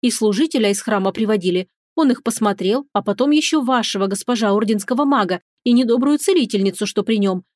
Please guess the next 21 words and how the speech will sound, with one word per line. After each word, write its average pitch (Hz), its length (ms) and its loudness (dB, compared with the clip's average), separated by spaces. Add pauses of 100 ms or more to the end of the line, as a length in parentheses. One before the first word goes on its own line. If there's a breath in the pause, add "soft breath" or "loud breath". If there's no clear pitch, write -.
(120)
И 240 80 2
они 233 220 4
оба 277 200 2
тоже 277 280 0
посмотрели. 202 640 -2 (260)
И 233 80 0
сказали, 226 460 0
что 202 180 -4
без 190 220 -4
сомнения 269 560 2
живы. 226 460 0 (300)
А 240 100 0
раз 226 220 0
на 226 100 2
них 208 220 0
диски 254 320 -2
солнечные 202 680 0
и 240 120 2
молитву 240 420 2
они 262 160 4
говорят, 202 400 0